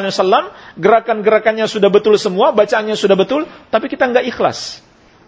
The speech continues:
maka juga tidak akan diterima. Ini dua syarat diterimanya ibadah, ikhlas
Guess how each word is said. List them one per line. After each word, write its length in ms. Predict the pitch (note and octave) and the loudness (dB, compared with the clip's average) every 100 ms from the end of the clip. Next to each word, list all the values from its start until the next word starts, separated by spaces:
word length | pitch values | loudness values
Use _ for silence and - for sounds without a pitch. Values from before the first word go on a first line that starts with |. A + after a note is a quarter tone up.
| - | -6
maka 320 | D#3 D#3 D3+ | -4 0 0
juga 320 | C#3+ F3+ G#3+ | 0 0 0
tidak 400 | G#3 E3+ - D3 | 0 0 0 0
akan 160 | E3 D3+ | -4 -4
diterima. 640 | C#3 C3 B2 G#2+ G2 - | -6 -6 -8 -10 -14 -16
Ini 240 | - F3+ G#3 | -6 -4 2
dua 160 | F3+ | 2
syarat 640 | F3 G#3 - - - - D#3 | 4 2 0 -4 -20 -6 0
diterimanya 480 | D#3 F3 F3+ F#3 F#3 | 2 2 2 0 0
ibadah, 400 | D3+ C#3+ A2+ G#2+ - - - _ | 2 2 0 -8 -16 -20 -20 _
ikhlas 800 | D3 D3+ D3+ F#3+ B3+ - - - | -4 -2 0 0 -2 -8 -14 -18